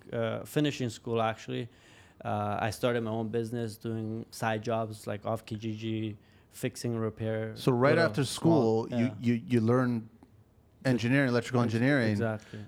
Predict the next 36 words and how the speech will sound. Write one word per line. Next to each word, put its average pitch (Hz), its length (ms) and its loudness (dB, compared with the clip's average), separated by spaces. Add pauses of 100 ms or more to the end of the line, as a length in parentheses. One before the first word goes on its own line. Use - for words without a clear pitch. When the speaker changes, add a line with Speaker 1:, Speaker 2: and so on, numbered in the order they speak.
(100)
Speaker 2:
and 107 180 2
you 117 80 4
go 135 140 4
into 120 160 0
construction 117 480 2
instead. 110 440 2 (220)
Speaker 1:
Yeah. 127 300 2
Speaker 2:
You're 135 180 4
not 247 140 2
the 208 80 4
first 180 340 2
one. 95 200 2
There's 110 160 2
been 151 140 6
a 139 60 4
lot 131 180 4
of 110 140 -2
people 123 220 2
that 113 80 4
have 107 80 2
been 110 80 4
on 104 120 2
the 95 80 2
show 135 340 4
that 101 320 2
have 101 220 0
done 123 200 4
that 107 180 4
formal 104 340 2
training 107 640 2 (180)
Speaker 1:
Mm-hmm. 127 300 -2
Speaker 2:
for 113 160 6
a 104 40 4
particular, 113 540 2
I 107 100 4
guess, 104 400 0